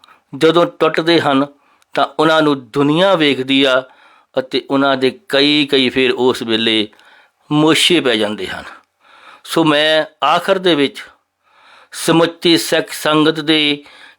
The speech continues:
ਕਚਹਿਰੀ ਦੇ ਵਿੱਚ ਇੱਕ ਸਵਾਲ ਰੱਖਦਾ ਕਿ ਜਿਹੜੇ ਵਿਅਕਤੀ ਇੰਨਾ ਝੂਠ ਦਾ ਸਹਾਰਾ ਲੈ ਲੈ ਕੇ ਆਪਣੇ ਆਪ ਨੂੰ ਉੱਚਾ ਸਾਬਤ ਕਰਨ ਲਈ ਯਤਨਸ਼ੀਲ ਹੋਣ,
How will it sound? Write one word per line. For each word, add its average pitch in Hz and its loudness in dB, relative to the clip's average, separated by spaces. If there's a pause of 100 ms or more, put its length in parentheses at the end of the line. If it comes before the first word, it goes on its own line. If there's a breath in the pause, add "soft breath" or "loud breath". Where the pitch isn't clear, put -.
ਕਚਹਿਰੀ 190 2
ਦੇ 185 2
ਵਿੱਚ 135 -2 (400)
ਇੱਕ 165 -4
ਸਵਾਲ 156 0
ਰੱਖਦਾ 147 -2 (800 soft breath)
ਕਿ 185 2
ਜਿਹੜੇ 170 4
ਵਿਅਕਤੀ 165 0
ਇੰਨਾ 156 2
ਝੂਠ 151 -4
ਦਾ 147 0
ਸਹਾਰਾ 143 0
ਲੈ 139 0
ਲੈ 139 2
ਕੇ 135 -2 (600 soft breath)
ਆਪਣੇ 165 0 (100)
ਆਪ 139 0
ਨੂੰ 156 -4
ਉੱਚਾ 160 -2
ਸਾਬਤ 135 0
ਕਰਨ 135 -2
ਲਈ 139 0
ਯਤਨਸ਼ੀਲ 135 0
ਹੋਣ, 120 0